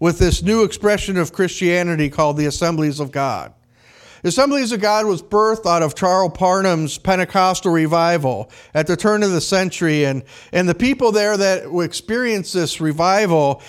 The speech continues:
had experienced a religious freedom like they had never felt before. So many of them saw tradition and ritual to be kind of dangerous and,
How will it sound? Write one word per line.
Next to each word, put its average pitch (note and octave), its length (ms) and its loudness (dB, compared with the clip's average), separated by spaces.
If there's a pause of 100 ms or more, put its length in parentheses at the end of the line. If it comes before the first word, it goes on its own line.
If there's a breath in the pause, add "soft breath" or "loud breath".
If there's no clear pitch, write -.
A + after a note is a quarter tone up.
(180 loud breath)
had F#3+ 240 4
experienced A3 680 -2
a F#3+ 60 2
religious F#3+ 560 0
freedom G3 500 0
like D#3 180 -2
they E3 120 -4
had D3+ 160 -2
never F#3+ 320 0
felt E3+ 340 0
before. C3+ 640 -8 (800 loud breath)
So G#3 440 2
many A#3+ 360 2
of A3+ 120 2
them F#3 400 0 (260 soft breath)
saw G3 680 2 (160)
tradition G#3+ 640 0
and E3+ 220 0
ritual E3+ 720 0 (200 soft breath)
to F3+ 100 -4
be F3 140 0
kind G#3+ 260 0
of E3+ 140 -2
dangerous F3+ 680 -2
and, D3+ 220 -6